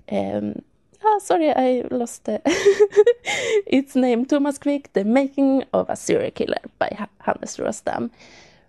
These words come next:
Thank you for amazing pod. Bye.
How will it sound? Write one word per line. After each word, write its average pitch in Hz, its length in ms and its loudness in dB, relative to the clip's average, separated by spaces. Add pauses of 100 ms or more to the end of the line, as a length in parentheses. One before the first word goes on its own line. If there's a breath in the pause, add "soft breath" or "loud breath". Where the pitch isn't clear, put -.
(120 loud breath)
Thank 370 400 0
you 359 240 0
for 254 160 0
amazing 285 640 -2 (120)
pod. 233 300 0 (460)
Bye. 220 960 0